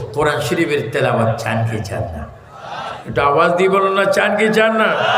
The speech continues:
কোরআন শরীফ তেলাওয়াত করলে কথা হবে কার সাথে? আল্লাহর সাথে। কোরআন শরীফ পড়বেন এবং মাদ্রাসা মসজিদকে বেশি ভালোবাসবেন। সবাই উচ্চ স্বরে বলেন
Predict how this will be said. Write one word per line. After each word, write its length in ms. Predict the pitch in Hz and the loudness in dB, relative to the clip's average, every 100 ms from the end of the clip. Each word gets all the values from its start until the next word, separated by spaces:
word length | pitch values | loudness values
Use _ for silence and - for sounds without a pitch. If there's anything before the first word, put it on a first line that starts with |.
| - - - - - | 2 2 0 0 0
কোরআন 240 | 196 208 | 2 2
শরীফ 240 | - 220 233 - | 0 -2 -2 0
তেলাওয়াত 440 | 220 220 220 220 | 2 4 2 2
করলে 300 | 220 226 220 226 - | 2 2 0 -2 -2
কথা 240 | 196 208 240 | -2 2 2
হবে 240 | 226 240 | 4 2
কার 260 | 240 226 233 | 4 2 2
সাথে? 320 | 240 - 135 120 - - - - - - - | 0 0 -4 -8 -10 -12 -10 -6 -4 -4 -2
আল্লাহর 420 | 151 139 185 208 | -2 0 2 2
সাথে। 360 | - - - - - - - - - - - - _ _ | -2 -6 -10 -16 -18 -20 -20 -20 -20 -20 -20 -20 _ _
কোরআন 200 | 139 135 | -8 -6
শরীফ 300 | - 127 110 - | -6 -6 -8 -10
পড়বেন 360 | 107 90 - - - - _ - 170 | -12 -12 -16 -20 -20 -20 _ -4 0
এবং 340 | 247 302 - - - - - - - - - - - | 2 2 0 -2 -6 -10 -14 -18 -20 -20 -20 -20 -18
মাদ্রাসা 760 | 123 135 135 151 - 156 127 117 | -6 -4 -2 -2 -2 -2 -2 -4
মসজিদকে 640 | 123 - 151 - 135 110 - - - - | -6 -6 -10 -8 -8 -8 -10 -18 -20 -20
বেশি 460 | 120 127 120 - 185 | -10 -4 -4 -4 -4
ভালোবাসবেন। 680 | 113 104 87 - - - - - - - - - - - - _ _ _ _ - - _ - | -2 -2 -2 -6 -10 -14 -20 -20 -20 -20 -20 -20 -20 -20 -20 _ _ _ _ -20 -20 _ -20
সবাই 320 | - 147 156 | -4 0 2
উচ্চ 240 | 160 156 160 | 2 0 -4
স্বরে 280 | 151 160 160 | 0 2 4
বলেন 280 | 151 147 | 2 0